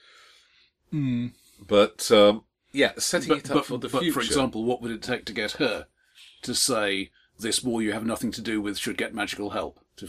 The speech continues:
Speaker 1: to end it quickly"?
Speaker 2: Yeah, it would take, uh, well, she's, she's certainly interested in money, she's certainly interested in power and information,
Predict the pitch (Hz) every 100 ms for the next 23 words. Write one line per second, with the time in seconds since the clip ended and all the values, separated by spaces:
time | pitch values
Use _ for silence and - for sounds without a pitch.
0 | - 101 92 101 - - - 78 71 _
1 | _ _ - - - - - _ _ 113
2 | 107 104 - - - 110 117 - 156 143
3 | - - - _ 107 107 - 117 101 92
4 | 101 - - 120 104 - - - 139 -
5 | 120 104 - - 92 90 92 87 90 110
6 | 110 123 127 - - - - 117 104 104
7 | - 95 - - - 82 87 85 - 110
8 | 98 92 90 85 - 90 101 101 - 92